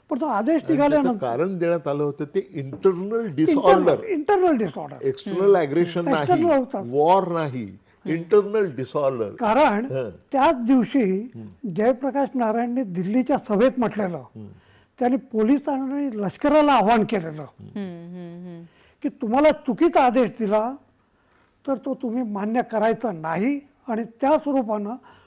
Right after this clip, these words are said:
Speaker 1: लोकांवर लाठ्या गोळ्या चालवायचा नाही, अशा स्वरूपानं जयप्रकाश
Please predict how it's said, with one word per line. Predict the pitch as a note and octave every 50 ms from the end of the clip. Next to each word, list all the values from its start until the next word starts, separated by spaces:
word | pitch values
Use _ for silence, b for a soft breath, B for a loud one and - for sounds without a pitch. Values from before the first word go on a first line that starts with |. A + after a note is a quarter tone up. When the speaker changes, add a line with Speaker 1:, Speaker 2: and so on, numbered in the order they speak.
| b _
Speaker 1:
लोकांवर | - G3+ F#3+ G#3+ G#3+ G#3 - B3+ A#3+ A#3+ A#3+ A#3+ A3 A#3+ B3 A#3+ G#3+
लाठ्या | F#3+ E3 F3 F3+ F#3 F3+ - G#3 G#3 G#3+ G#3+
गोळ्या | A3 F#3 E3 G3 G3+ G#3 G#3+ G3+
चालवायचा | G3+ G3+ - F3+ E3 F3 F#3 F#3+ F#3 - G3+ F#3
नाही, | E3 D#3+ E3 F3+ b b b b b b -
अशा | C4+ A#3 F#3 A#3+ C#4+
स्वरूपानं | C#4 - C#4+ C4+ C4+ A3 B3+ B3+ B3 C#4
जयप्रकाश | C#4+ G3 F3 A3+ A#3 A3+ B3+ G#3 B3 A#3+